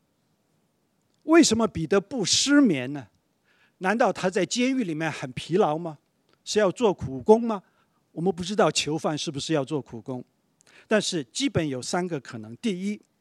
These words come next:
彼得本身就是能睡觉的人。举例子，在客西马尼园，耶稣基督钉十字架之前，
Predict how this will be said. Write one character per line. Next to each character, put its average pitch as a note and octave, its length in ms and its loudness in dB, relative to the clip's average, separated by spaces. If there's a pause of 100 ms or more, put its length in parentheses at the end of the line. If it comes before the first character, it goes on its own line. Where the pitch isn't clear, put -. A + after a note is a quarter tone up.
(640)
彼 D#3 180 -4
得 E3+ 160 6
本 C3 320 2
身 G#3+ 340 2
就 F#3 140 -6
是 C#3 140 -10
能 A#2+ 160 -12
睡 C#3+ 180 -8
觉 B2 240 -8
的 G#2+ 100 -18
人。 - 140 -20 (1700)
举 D#3 160 -4
例 G#3 180 6
子， - 180 -8 (880)
在 E3 160 -4
客 - 180 -2
西 G3 160 0
马 C#3+ 160 2
尼 E3 140 0
园， D3 500 -4
耶 F3 120 -2
稣 F3 160 -8
基 D#3+ 120 -6
督 D#3+ 160 -2
钉 E3 300 -2
十 - 160 -6
字 D#3 100 -6
架 D#3 200 0
之 E3+ 120 -4
前， A#2 440 -10